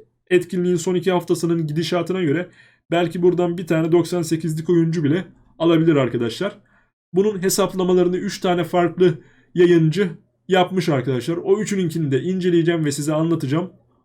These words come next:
Ona göre siz kendi kararlarınızı kendiniz verirsiniz. Etkinliğin gidişatını etkileyecek bir diğer unsur arkadaşlar, bu ana ekrandaki yedekler olacak arkadaşlar. Buradan yedekler butonuna basıp yedek ekranına geldiğimizde etkinlik boyunca elde edeceğimiz yedek puanlarını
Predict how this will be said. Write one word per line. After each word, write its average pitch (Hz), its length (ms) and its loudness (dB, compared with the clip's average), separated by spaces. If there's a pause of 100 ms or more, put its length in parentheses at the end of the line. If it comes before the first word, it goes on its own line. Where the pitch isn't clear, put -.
Ona 202 200 0
göre 160 400 2
siz - 300 -10
kendi 175 280 -2
kararlarınızı 151 640 -2
kendiniz 165 500 -2
verirsiniz. 165 560 0 (640)
Etkinliğin 220 540 0
gidişatını 208 500 0
etkileyecek 214 600 -2
bir 220 200 -2
diğer 208 180 4
unsur 202 240 -2
arkadaşlar, 185 640 0
bu 196 160 -4
ana 220 160 -2
ekrandaki 180 800 2
yedekler 196 680 2
olacak 139 360 2
arkadaşlar. 131 520 -2
Buradan 180 220 0
yedekler 185 540 2
butonuna 180 420 -2
basıp 175 320 -2
yedek 160 320 0
ekranına 160 460 -2
geldiğimizde 180 840 0 (420)
etkinlik 208 500 -2
boyunca 208 300 0
elde 202 300 2
edeceğimiz 196 560 -2
yedek 180 380 2
puanlarını 175 680 2